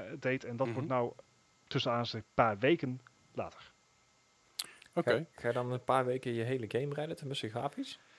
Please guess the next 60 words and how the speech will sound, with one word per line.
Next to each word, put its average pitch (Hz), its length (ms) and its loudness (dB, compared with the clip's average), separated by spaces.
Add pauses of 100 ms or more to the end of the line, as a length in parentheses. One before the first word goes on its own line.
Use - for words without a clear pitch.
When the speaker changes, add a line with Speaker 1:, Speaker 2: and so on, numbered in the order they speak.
(400)
Speaker 1:
Ja, 156 120 0
ik 175 120 -6
vind 233 160 2
het, 226 180 0
ik 170 80 0
vind 233 180 -2
het - 100 -16
krap. - 440 2
Ik 180 140 4
vind 214 180 0
het, 196 200 -4
Speaker 3:
Ja. 339 140 6
Speaker 1:
ik 285 60 0
vind 196 140 -2
het - 100 -6
heel, 180 600 6
eh, 143 220 10
heel 135 240 4
optimistisch. 123 840 -4 (920)
Speaker 2:
Afhankelijk 156 420 2
van 147 100 2
wat 151 80 2
je - 60 -8
ermee 135 160 2
mee 127 160 2
wilt 113 180 -2
doen. 131 220 0
Op 123 60 -2
het 123 80 -10
moment 131 240 0
dat 127 140 0
zij 127 340 4
de 123 120 -2
game 123 320 2
juist 117 520 0
teruggebracht 131 520 2
hebben 117 220 2
naar 107 140 2
een 107 60 0
niveau 110 340 2
waar 107 200 4
elke 107 440 2 (460)
elke 117 240 0
P - 140 -4
C 113 280 2
van 110 80 -6
de 110 60 0
afgelopen 110 400 0
vier 123 180 0
jaar 110 140 4
het 107 100 -2
moet 117 120 -2
kunnen 107 180 0
draaien, 104 340 0
hè? 147 120 -4 (200)
Speaker 3:
Ja, 139 240 4
Speaker 2:
Vijf 160 140 2
jaar. - 100 2
Speaker 3:
zo, 123 220 2
ja. 101 340 -2